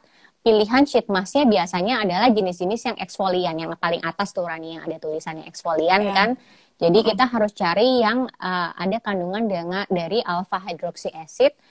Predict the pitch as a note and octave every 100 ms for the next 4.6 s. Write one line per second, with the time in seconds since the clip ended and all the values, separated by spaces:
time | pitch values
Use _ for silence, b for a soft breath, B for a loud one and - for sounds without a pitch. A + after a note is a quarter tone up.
0 | b b E3+ A3 G3+ F3 F3+ F3+ D#3+ E3
1 | D#3+ - E3 E3 A#3 B3 G3 F3+ E3+ E3
2 | D#3+ D#3+ F#3+ G3 E3 F#3 F#3 E3 D#3 E3
3 | D3+ E3+ - D#3+ - B B B B F3
4 | E3+ - - F#3+ F3+